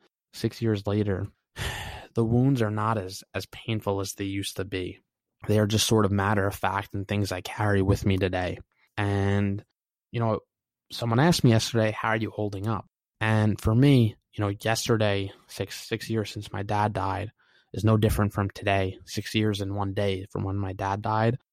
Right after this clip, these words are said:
and no different from a month from now, a year from now, two years from now. And although some days are harder than others, some big days like a birthday, a death day,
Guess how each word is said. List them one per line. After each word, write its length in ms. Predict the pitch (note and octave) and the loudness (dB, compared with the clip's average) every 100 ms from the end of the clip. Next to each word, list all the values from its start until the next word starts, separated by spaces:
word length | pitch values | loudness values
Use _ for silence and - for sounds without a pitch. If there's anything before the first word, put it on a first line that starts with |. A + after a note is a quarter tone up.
| - | -6
and 280 | G2 F#2+ G2 | -4 0 2
no 140 | G#2 | 2
different 400 | G#2 G2 G#2 G2+ | 2 0 -4 -4
from 140 | G2+ | -4
a 60 | F#2+ | -2
month 280 | G2+ G#2 - | 0 0 2
from 140 | G#2+ | 2
now, 320 | G2+ G#2 G#2 G2+ | 2 2 2 2
a 60 | |
year 200 | G2+ A2+ | 2 2
from 220 | A2+ A2 | 4 4
now, 280 | G2+ G2 G2 - | 4 4 2 2
two 160 | - | 4
years 280 | A2+ G#2+ G2 | 6 6 4
from 160 | - G2+ | 2 2
now. 340 | G2 G2 G2 - _ _ _ | 2 2 0 -4 _ _ _
And 420 | G2+ G2+ G#2 G#2 | 0 2 4 4
although 240 | G2+ C#3+ E3 | 4 6 4
some 240 | - A2+ | 6 4
days 280 | A2+ A#2 G#2+ | 6 6 4
are 80 | F#2+ | 2
harder 260 | G#2 G#2 | 0 2
than 160 | G2+ F2+ | 2 0
others, 560 | G2+ G#2 G#2 G2+ - - _ _ _ _ _ | 0 0 0 -2 -8 -16 _ _ _ _ _
some 240 | - G#2+ | -2 0
big 240 | G#2 G#2 G#2 | 2 0 0
days 320 | G2+ G2 F#2+ | 0 0 -4
like 120 | F#2+ | -6
a 60 | A2 | -4
birthday, 500 | A2 G2+ - F#2+ G#2+ | 0 -2 -2 -4 -4
a 60 | |
death 260 | G#2 G2 G2 - | -2 -4 -6 -2
day, 400 | G#2 G#2 G2+ | 0 2 2